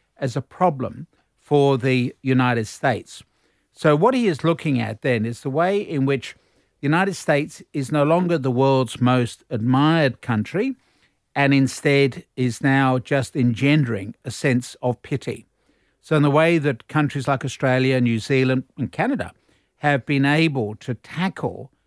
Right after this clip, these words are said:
the covid crisis, the United States has been very slow at doing so. And you've got about two thousand people in America dying each day. And basically, America is becoming a failed state when it comes to healthcare.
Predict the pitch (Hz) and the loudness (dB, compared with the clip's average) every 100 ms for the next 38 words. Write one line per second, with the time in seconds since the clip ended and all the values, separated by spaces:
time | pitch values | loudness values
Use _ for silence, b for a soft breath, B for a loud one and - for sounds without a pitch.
0 | _ _ _ 127 - 147 127 120 - - | _ _ _ -10 0 2 2 -2 -4 -2
1 | 185 160 - - - - - _ _ _ | 0 0 -6 -14 -16 -20 -20 _ _ _
2 | _ 147 143 143 139 - 143 127 123 120 | _ -2 0 2 0 -2 -2 -2 -4 -6
3 | 135 120 131 127 120 - 131 120 113 - | -2 0 0 -2 -2 -2 0 0 -2 -4
4 | 127 104 127 123 123 120 101 113 113 - | -6 0 2 2 -2 -6 -6 -4 -4 -6
5 | _ _ - 117 135 127 120 - 147 135 | _ _ -10 -2 0 0 -4 -2 -2 0
6 | 131 131 123 117 131 117 - 110 - _ | 0 0 -2 -2 -2 -2 -4 -8 -10 _
7 | - 127 120 123 120 117 110 104 131 123 | -6 0 2 2 2 -2 -6 -2 0 0
8 | 117 117 104 - 131 123 95 - - _ | 0 -2 -4 -4 0 0 -2 -10 -20 _
9 | _ _ 139 127 151 175 - 135 104 107 | _ _ -6 0 0 0 -4 -6 -8 -10
10 | - 151 143 147 143 139 120 139 151 151 | -8 -2 2 2 0 -6 -6 -6 -4 -2
11 | 147 135 160 160 160 - 180 262 - _ | -2 -2 0 0 0 -4 -4 -4 -10 _
12 | _ _ _ _ 131 127 147 135 - 120 | _ _ _ _ -4 -2 0 -2 -2 -2
13 | 147 156 - 123 98 | 0 -2 -6 -8 -8